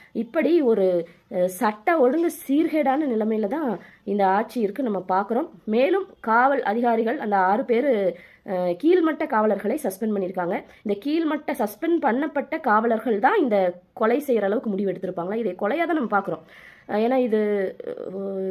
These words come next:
கொடூர தாக்குதல் ஏற்படுத்தி கொலை செய்யப்பட்டிருக்காங்க.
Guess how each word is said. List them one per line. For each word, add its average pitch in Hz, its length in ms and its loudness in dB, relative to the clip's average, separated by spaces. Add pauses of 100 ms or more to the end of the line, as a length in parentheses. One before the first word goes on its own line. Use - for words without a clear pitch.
(300)
கொடூர 269 300 2
தாக்குதல் 226 380 0
ஏற்படுத்தி 226 600 -4
கொலை 214 260 -2
செய்யப்பட்டிருக்காங்க. 185 580 -4